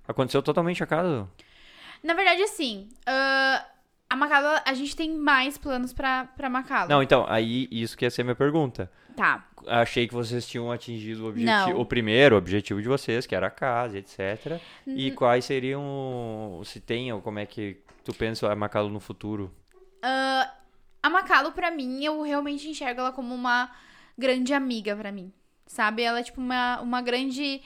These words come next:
Speaker 2: é, é uma grande apoiadora pra eu chegar nos meus sonhos. E a, e a Macalo tá in-, di-, indiretamente, ela é um grande sonho pra mim. Eu falo muito sobre isso, ah, com as,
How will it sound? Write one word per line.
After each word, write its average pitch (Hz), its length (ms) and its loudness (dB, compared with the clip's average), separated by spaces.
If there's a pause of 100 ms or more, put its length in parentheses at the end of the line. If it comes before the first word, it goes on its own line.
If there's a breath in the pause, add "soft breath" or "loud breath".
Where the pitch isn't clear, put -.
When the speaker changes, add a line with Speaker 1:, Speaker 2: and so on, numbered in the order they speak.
(500 loud breath)
Speaker 2:
é, 220 680 2 (600)
é 220 140 6
uma 247 260 2
grande 262 440 0
apoiadora 269 760 2
pra 277 220 -4
eu 247 80 -2
chegar 247 240 2
nos 240 100 -2
meus 240 240 -4
sonhos. 185 540 -4 (180)
E 240 220 2
a, 262 160 4
e 254 140 -2
a 247 40 0
Macalo 269 320 -4
tá 285 240 -2
in-, 247 640 -10
di-, 240 280 -10
indiretamente, 311 680 0
ela 240 180 4
é 254 120 4
um 302 100 0
grande 254 300 2
sonho 233 220 -6
pra 240 140 -4
mim. 196 220 -8 (420 soft breath)
Eu 208 120 -4
falo 233 320 2
muito 269 360 0
sobre 214 280 -6
isso, 202 640 -10
ah, 185 340 -4
com 208 180 -12
as, 208 240 -12